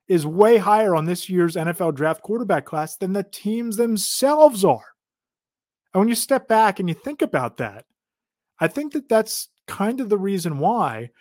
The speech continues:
after the Bryce Young, C J Stroud debate, there really isn't much certainty about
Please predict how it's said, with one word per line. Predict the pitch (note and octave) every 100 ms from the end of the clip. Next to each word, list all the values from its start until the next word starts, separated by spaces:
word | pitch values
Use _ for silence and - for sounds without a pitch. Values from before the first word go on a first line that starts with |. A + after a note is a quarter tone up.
| _ _
after | E3 F3 - F#3+ F3 D#3+ -
the | D#3
Bryce | C#3+ D#3 E3 -
Young, | D#3 D#3 D#3
C | - E3 E3
J | E3+ D#3+
Stroud | - C#3+ D3 A3+
debate, | G#3 C#3+ B2 A#2+ B2+ _ _ _ _ _ -
there |
really | D#3+ A3+ C#4+ C4+
isn't | G#3+ A#3+
much | G3 A3
certainty | - - G#3+ C#4 G3+ E3 D#3+
about | D3+ D3+ D#3+ E3